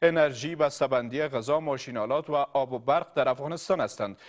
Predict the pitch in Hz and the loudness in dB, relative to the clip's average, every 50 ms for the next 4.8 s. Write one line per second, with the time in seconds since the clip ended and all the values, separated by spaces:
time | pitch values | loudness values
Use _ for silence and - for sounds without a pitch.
0 | - - - 135 135 135 135 135 135 143 147 151 139 - 151 143 143 139 143 147 | -14 -2 2 2 2 2 2 2 2 2 2 2 0 -4 -2 0 2 2 4 4
1 | 147 143 139 135 131 135 135 127 131 127 120 123 123 127 139 151 147 139 131 139 | 4 4 2 2 0 -2 0 0 0 0 0 0 -2 0 2 2 2 2 0 0
2 | 135 123 120 - - - 160 165 151 - 156 151 143 147 147 147 147 139 131 117 | -4 -4 -6 -4 -4 -2 -2 -2 -2 -2 -2 0 2 2 2 2 0 -4 -6 -6
3 | 107 107 120 131 139 147 143 - 139 117 113 104 135 139 139 143 131 147 180 185 | -6 -4 -4 -4 -4 -4 -4 -4 -4 -4 -4 -2 -2 -2 -2 -2 -2 -4 -4 -4
4 | 190 180 - - 185 180 170 - 180 170 160 190 170 170 156 | -6 -6 -4 -4 -4 -4 -2 -2 -2 0 0 0 0 -2 -4